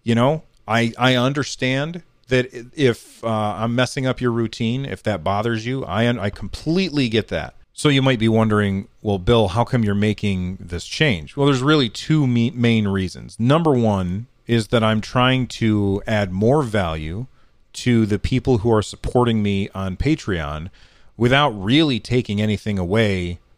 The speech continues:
from the people who are not supporting on Patreon. Uh, the second thing, the second reason why I'm doing this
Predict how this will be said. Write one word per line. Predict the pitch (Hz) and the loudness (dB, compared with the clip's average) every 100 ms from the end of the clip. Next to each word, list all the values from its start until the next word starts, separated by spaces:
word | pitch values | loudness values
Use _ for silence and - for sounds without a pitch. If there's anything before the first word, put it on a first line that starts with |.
| _ | _
from | - 110 104 | -2 0 0
the | |
people | 95 104 107 | -2 -2 0
who | 117 | 2
are | 123 | 2
not | 123 147 131 - | 2 0 -2 -6
supporting | - - 98 82 78 76 - | -16 -6 -4 -4 -8 -10 -6
on | 98 90 | -6 -2
Patreon. | 110 101 - 85 69 65 - - - _ - - | -4 -4 -6 -8 -8 -12 -18 -20 -20 _ -20 -4
Uh, | 110 110 | 0 0
the | 117 | 0
second | 110 - - 202 - 113 98 - - _ - _ _ | -2 -6 -4 -2 0 0 -2 -8 -20 _ -20 _ _
thing, | - 120 107 104 | 0 2 2 -4
the | 104 107 113 | -6 -4 -2
second | - 165 127 101 | -2 -2 -2 0
reason | 120 175 135 113 | 2 2 0 0
why | 104 104 | 2 0
I'm | 95 90 | 0 -2
doing | 95 90 90 | -2 -4 -6
this | 90 - | -8 -12